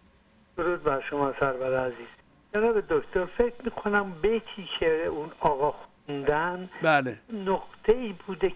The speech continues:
Speaker 1: که روی حلا باز بذارن، به معنی خلا، به
Speaker 2: خلا
Speaker 1: معنی
Speaker 2: یعنی
Speaker 1: می‌شه
Speaker 2: تهی.
Speaker 1: و جایی که خالی باشه
Speaker 2: بله، یعنی
Speaker 1: از
Speaker 2: تهی.
Speaker 1: کسی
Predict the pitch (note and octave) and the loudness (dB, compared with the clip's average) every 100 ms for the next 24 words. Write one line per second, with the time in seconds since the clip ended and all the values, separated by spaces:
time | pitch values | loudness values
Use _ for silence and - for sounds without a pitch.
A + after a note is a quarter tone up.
0 | - F#3+ F#3+ F#3+ F#3 D#3+ F3+ E3+ F3+ F3+ | 0 0 2 -2 -2 -4 -6 -2 0 0
1 | A3 - C#3+ C#3+ D3+ E3+ E3 D3 - F3 | -2 0 0 2 2 2 0 -2 -4 -2
2 | E3 F3+ E3 E3 D#3 - - - - A3 | 0 2 2 0 -4 -12 -14 -6 0 2
3 | G#3+ G3+ F#3+ F#3 F#3+ - E3+ C#3+ D3 D#3 | 2 0 0 0 0 0 0 0 2 2
4 | F#3+ F#3+ - - - - F#3+ F#3 - F#3+ | 2 -2 -6 -16 -18 -6 -2 -2 2 8
5 | G#3 A#3+ B3 A#3+ A3+ G#3 G#3 A#3 B3+ - | 8 10 10 10 10 10 8 4 2 0
6 | - G#3 D#3 A3 D3 D3+ D3 D3 D#3 F3 | 8 10 10 6 4 4 0 -2 0 0
7 | F#3+ F3+ - F3 - E3 C#3+ D3+ D#3 E3+ | -2 -6 -4 -4 0 0 0 -4 -2 4
8 | F3 D#3+ C#3+ D#3+ F#3+ A3 - G3 F3+ C#3+ | 6 6 8 8 8 6 8 8 8 2
9 | - - - _ _ - - - - D3+ | 0 -16 -20 _ _ -20 -14 -12 -10 -10